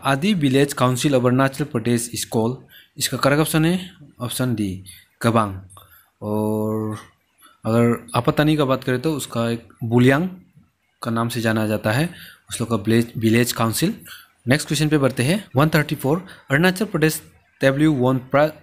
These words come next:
फर्स्ट प्राइज in the Repub-, रिपब्लिक डे parade in this, in which year for depicting yak dance?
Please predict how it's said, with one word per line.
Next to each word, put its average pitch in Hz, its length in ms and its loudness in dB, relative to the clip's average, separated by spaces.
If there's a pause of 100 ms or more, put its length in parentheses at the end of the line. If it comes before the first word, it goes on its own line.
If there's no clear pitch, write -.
(180)
फर्स्ट 185 280 0
प्राइज 143 320 0
in 127 120 -6
the 135 200 -2
Repub-, 131 480 0 (180)
रिपब्लिक 151 520 -2
डे 127 220 -4 (560)
parade 131 500 0
in 120 260 0
this, - 340 -2 (300)
in 127 180 2
which 190 220 2
year 131 220 4 (1040)
for 131 140 2
depicting 165 680 0
yak 120 280 2
dance? 107 320 -6